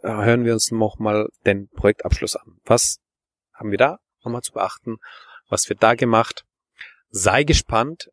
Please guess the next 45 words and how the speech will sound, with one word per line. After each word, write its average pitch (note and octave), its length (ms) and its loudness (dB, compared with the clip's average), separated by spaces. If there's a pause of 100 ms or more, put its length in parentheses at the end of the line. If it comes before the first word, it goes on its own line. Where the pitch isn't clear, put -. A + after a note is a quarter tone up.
und A#2 300 -6
schalt A2 240 -6
auch G#2 160 -6
das - 180 -16
nächste C#3 240 -4
Mal C#3 200 -6
wieder C3 180 -2
ein. C#3 200 -6 (320)
Wenn D#3 200 2
dir G3+ 100 4
dieser D#3+ 220 0
Podcast - 400 0
gefällt, D#3+ 340 0
und A#2+ 80 0
das - 200 0
hoffe F#3 220 2
ich - 100 -4
doch, D#2 200 -8
wenn - 120 -16
du F2+ 100 -6
soweit E2 360 -10 (280)
gehört F#2+ 460 0
hast, - 220 -4 (460)
dann A2+ 280 -2 (320)
empfehle F3 400 4
ihn A#2+ 80 2
doch - 180 -4
mal F2 160 0
deinen F#2+ 340 0
Freunden, D3 520 -2 (640)
deinen F#2+ 540 -4
Bekannten, F#3 680 -4 (540)
die, G2 360 -6
die G2+ 60 -10
bauen F#3 440 0
wollen. D3+ 380 4 (600)
Leite A#2+ 280 0
ihn C3+ 80 2
einfach A#2+ 180 2
mal A#2 160 4
weiter. A#2+ 320 4
Hinterlass A#2+ 440 2
mir C#3+ 60 0
eine B2+ 120 0
fünf-Sterne-Bewertung. D3+ 960 -2